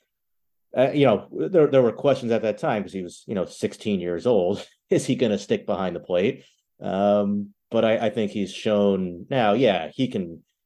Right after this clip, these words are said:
he can definitely catch. It's just a matter of, you know, is he ever gonna be an above average defensive catcher? No, I, I don't think that's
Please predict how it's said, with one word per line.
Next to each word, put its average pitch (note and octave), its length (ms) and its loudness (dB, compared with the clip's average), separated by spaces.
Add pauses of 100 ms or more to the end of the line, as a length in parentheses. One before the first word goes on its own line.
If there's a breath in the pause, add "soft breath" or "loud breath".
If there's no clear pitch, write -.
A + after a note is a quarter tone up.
(180)
he D3 100 -2
can G2 140 -2
definitely F#2+ 760 0
catch. G#2+ 460 0
It's G#2 200 -8
just - 280 -6
a G2+ 40 -2
matter F#2+ 380 -2
of, E2+ 220 -6 (140)
you G#2 100 -8
know, E2+ 80 -4
is E2 120 -8
he G#2+ 100 -2
ever F#2+ 160 -2
gonna F#2 140 -4
be F2+ 480 -6 (580 soft breath)
an G#2+ 120 -2
above F#2 340 -4
average F2+ 520 -2
defensive F#2 460 -6
catcher? G#2 640 -4
No, A2 460 -2
I, F2+ 280 -4
I - 20 -4
don't F2 200 -10
think F2 200 -10
that's F2 380 -6